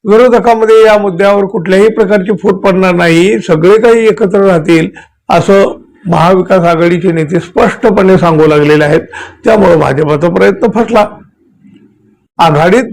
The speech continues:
फूट पाडण्यासाठी भाजपनं हा आणखी एक प्रयत्न केला, पण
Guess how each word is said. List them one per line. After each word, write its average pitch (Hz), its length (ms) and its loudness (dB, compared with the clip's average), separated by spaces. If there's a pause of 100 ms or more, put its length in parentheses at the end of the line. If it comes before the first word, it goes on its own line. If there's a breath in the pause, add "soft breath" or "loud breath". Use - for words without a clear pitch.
फूट 233 280 -2
पाडण्यासाठी 185 760 0
भाजपनं 175 580 0
हा 156 240 0 (100)
आणखी 151 420 -4 (140)
एक - 200 -2
प्रयत्न 165 460 2
केला, 151 440 -2 (640)
पण 160 180 0